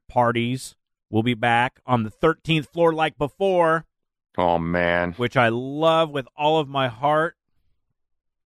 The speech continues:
Speaker 2: That is the best setup for parties.
Speaker 1: Yeah. Like, they are very, very, um, smart with it.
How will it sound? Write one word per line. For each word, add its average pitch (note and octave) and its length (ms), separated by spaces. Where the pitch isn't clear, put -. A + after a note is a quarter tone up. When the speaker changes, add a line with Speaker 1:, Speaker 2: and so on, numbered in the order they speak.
Speaker 2:
That G2 140
is G2+ 120
the F#2 80
best E2 280
setup D#2 380
for - 180
parties. - 500
Speaker 1:
Yeah. G#2+ 300
Like, A2 380
they D3 160
are C#3+ 160
very, C3 720
very, A2+ 920
um, G#2+ 360
smart G#2+ 420
with G2 220
it. F#2 240